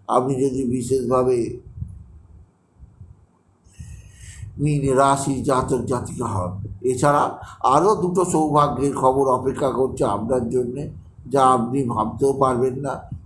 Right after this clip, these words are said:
প্রথম সৌভাগ্যের খবরটি হচ্ছে আপনার জীবনে আসতে চলেছে কর্মক্ষেত্রে সৌভাগ্য যোগ আর বিবাহ যোগ।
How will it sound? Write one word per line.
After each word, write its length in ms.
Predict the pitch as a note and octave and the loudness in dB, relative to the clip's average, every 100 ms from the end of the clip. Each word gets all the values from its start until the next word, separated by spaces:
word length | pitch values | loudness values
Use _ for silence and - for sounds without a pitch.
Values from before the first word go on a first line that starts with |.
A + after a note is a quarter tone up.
| - | -4
প্রথম 460 | C#3 D3 C#3+ D3 C#3+ | 0 2 2 0 0
সৌভাগ্যের 600 | C#3+ C#3+ C#3 C3+ C3 C#3 | 0 2 2 2 0 0
খবরটি 640 | - C3 C3+ C3+ - C#3+ | 2 2 2 -2 -4 -2
হচ্ছে 480 | C3+ C3+ C3+ D3 C3+ - - _ | 0 0 -4 -4 -4 -8 -20 _
আপনার 520 | - C3 A#2+ C3+ C3 A2+ | 2 2 2 0 -2 -4
জীবনে 640 | B2+ C#3 D3+ C#3+ A2+ B2 - _ _ - | -2 0 0 0 -2 -8 -14 _ _ 0
আসতে 380 | A#2+ B2+ - D#3+ | 2 2 0 -2
চলেছে 640 | C3+ C3 C3 D3 D3+ D3+ - - | 0 0 0 0 -2 -4 -12 -8
কর্মক্ষেত্রে 1040 | - C3 C3+ C#3 C3 C#3 B2+ - C#3+ B2+ - - - | 2 4 4 2 0 0 0 0 0 0 -2 -10 -8
সৌভাগ্য 800 | - C3+ C3+ C3+ B2+ A#2 C3+ A2 | 0 2 4 4 2 0 -2 0
যোগ 360 | C#3+ - - | -2 -2 -4
আর 180 | G#2+ B2+ | 0 0
বিবাহ 580 | A#2+ A2 B2 B2 B2 B2 | 0 -2 0 4 4 2
যোগ। 280 | B2 - | -4 -8